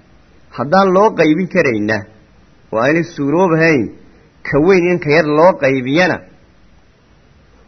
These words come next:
walaakin ha yeeshee, qasamahumaa waxaa qaybinaya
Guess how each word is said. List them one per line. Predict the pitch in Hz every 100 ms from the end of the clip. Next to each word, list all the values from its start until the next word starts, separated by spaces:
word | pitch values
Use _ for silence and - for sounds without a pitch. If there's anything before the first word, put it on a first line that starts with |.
| -
walaakin | 127 143 143 208 190
ha | 185
yeeshee, | 147 117 117 120 98 71 - _ _ _ _ _
qasamahumaa | 127 - 202 185 165 190 151 117
waxaa | 180 143 107
qaybinaya | 127 143 185 165 147